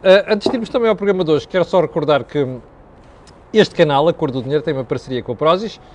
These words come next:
e, portanto, quando você for ao site fazer compras, deixe-me só acertar aqui a câmara, já sabe que tem um desconto automático de dez por cento e também sabe que nós temos aqui aquela di-, divulgação de promoções semanais e desta semana, então, eh, tem descontos, podem ir até cinquenta por cento.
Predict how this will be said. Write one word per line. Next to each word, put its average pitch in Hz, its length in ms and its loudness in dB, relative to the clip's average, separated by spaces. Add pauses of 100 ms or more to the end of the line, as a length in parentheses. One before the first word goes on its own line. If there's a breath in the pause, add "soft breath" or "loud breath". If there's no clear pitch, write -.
(240 loud breath)
e, 143 40 -12
portanto, 175 240 -2
quando 165 140 0
você 160 260 0
for 175 160 0
ao 160 120 2
site - 320 0
fazer 143 240 -4
compras, 190 360 -2
deixe-me 131 300 -6
só 120 120 -8
acertar 113 300 -8
aqui 110 200 -10
a 131 40 -8
câmara, 165 320 -2 (360 loud breath)
já 156 180 4
sabe 160 240 4
que - 60 -20
tem 165 80 0
um 160 100 -2
desconto 147 400 -4
automático 135 580 -4
de 120 60 -8
dez 147 180 -2
por - 140 -20
cento 196 240 -4
e - 20 -8
também 160 200 -6
sabe 160 240 -2
que 156 80 -14
nós 147 160 -6
temos 139 200 -8
aqui 147 340 -6
aquela 131 380 -2
di-, 131 160 -8
divulgação 127 540 -4
de 131 60 -8
promoções 131 420 -4
semanais 156 400 -4 (480 loud breath)
e 151 80 0
desta 165 260 4
semana, 156 280 0
então, 170 280 -2 (320)
eh, 131 280 -2 (180)
tem 147 140 -2
descontos, 156 360 -8
podem 143 300 -2
ir 143 40 -2
até 139 140 -2
cinquenta 123 320 -6
por - 80 -18
cento. - 140 -12